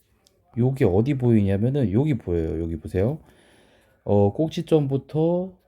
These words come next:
초점까지 거리, 요거 일에 해당하는 거. 그다음에 여기 수직으로 위로 올라가면은 이 포물선 위에까지 거리는 요게 일 대 이에 속한다고요. 일 대 이. 여기가 있어요, 이게. 여기가 보세요. 여기가 꼭지점,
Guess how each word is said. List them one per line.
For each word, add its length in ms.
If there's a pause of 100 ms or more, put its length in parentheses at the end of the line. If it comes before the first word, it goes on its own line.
(120)
초점까지 540
거리, 480
요거 220
일에 280
해당하는 460
거. 140
그다음에 220
여기 200
수직으로 460
위로 240
올라가면은 880
이 60
포물선 520
위에까지 520
거리는 440
요게 220
일 320
대 80
이에 320
속한다고요. 600
일 80
대 140
이. 320 (1000)
여기가 380
있어요, 460
이게. 300 (420)
여기가 160
보세요. 240
여기가 200
꼭지점, 800